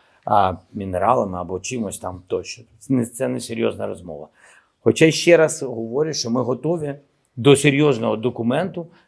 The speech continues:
нам потрібні гарантії безпеки, вам потрібно це, з задоволенням інвестуємо, ділимось. В залежності від, е, інвестиції і об'єкту інвестицій, забирайте відсотки, немає питань, заробляйте ви.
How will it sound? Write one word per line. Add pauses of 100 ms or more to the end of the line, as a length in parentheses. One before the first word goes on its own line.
(160)
нам
потрібні
гарантії
безпеки, (480)
вам
потрібно
це, (220)
з
задоволенням
інвестуємо, (440)
ділимось. (480)
В
залежності
від,
е,
інвестиції
і
об'єкту
інвестицій, (280)
забирайте
відсотки,
немає
питань,
заробляйте
ви.